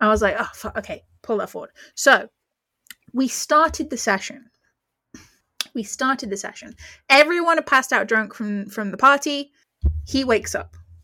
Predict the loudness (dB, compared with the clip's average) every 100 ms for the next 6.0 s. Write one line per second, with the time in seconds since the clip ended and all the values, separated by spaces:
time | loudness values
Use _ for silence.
0 | -20 _ -4 2 2 2 -4 -10 -12 -12
1 | -14 -16 _ _ _ _ _ _ -6 -4
2 | -2 -4 0 2 2 0 -2 -2 -4 -6
3 | -8 _ _ _ _ _ -2 -2 -2 -4
4 | -6 _ _ 0 4 4 2 -2 -2 -2
5 | -2 -4 -4 -4 -4 -6 -6 -10 -16